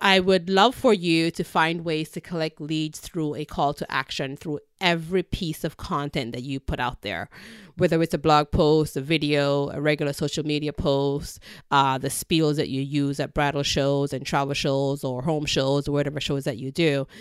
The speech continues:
Every single content that you put out there, you should have a call to action in order to collect some leads, okay? Find, grow, and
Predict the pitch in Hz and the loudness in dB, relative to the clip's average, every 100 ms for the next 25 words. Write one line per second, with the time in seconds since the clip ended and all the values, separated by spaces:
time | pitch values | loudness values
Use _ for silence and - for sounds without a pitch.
0 | - - - 214 202 175 208 233 - 175 | -20 -20 -2 0 0 -2 0 2 2 0
1 | 170 175 - 180 156 151 135 135 135 139 | 0 -4 -2 0 0 0 -4 -4 -4 -4
2 | - 151 143 - 139 131 135 147 139 143 | -4 -2 -2 0 -2 -2 -4 -6 -4 -4
3 | 131 - 175 160 - - 135 - 147 131 | -4 -2 2 2 0 -6 -6 -4 -4 -4
4 | 139 - 226 190 160 160 147 139 - 151 | -6 -10 -16 -8 -2 2 4 2 0 -4
5 | 160 135 - _ - 156 131 139 117 - | -4 -4 -6 _ -6 -4 -2 -4 -6 -10
6 | - - 160 208 370 - - - - - | -16 -12 -6 -4 -6 -10 -20 -20 -20 2
7 | 214 185 185 185 190 190 - 156 175 165 | 6 6 6 6 4 0 -6 -6 2 4
8 | 156 151 151 147 147 - 151 143 139 | 6 4 4 4 0 2 2 2 -2